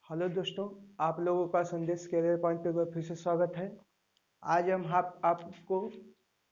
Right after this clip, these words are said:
कार्य ऊर्जा एवं सामर्थ्य या work energy एवं power के विषय में आपको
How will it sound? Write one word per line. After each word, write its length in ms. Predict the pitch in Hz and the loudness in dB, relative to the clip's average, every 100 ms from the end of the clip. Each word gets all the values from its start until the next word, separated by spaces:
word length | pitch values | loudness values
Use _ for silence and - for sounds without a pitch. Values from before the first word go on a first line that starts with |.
| _ | _
कार्य 440 | 185 185 196 208 - 165 | 4 6 4 2 0 0
ऊर्जा 420 | 175 170 170 196 202 - | 2 2 4 4 4 0
एवं 280 | 170 175 190 | 2 2 2
सामर्थ्य 580 | 185 170 170 185 196 185 | 0 0 4 4 2 0
या 180 | 175 170 | 0 2
work 320 | 165 185 190 170 | 4 4 4 0
energy 360 | 165 160 165 | 0 0 2
एवं 140 | 175 170 | 2 6
power 240 | 165 165 | 6 6
के 80 | 160 | 2
विषय 200 | 160 170 | -4 -2
में 120 | 165 | -2
आपको 260 | 156 185 | 0 4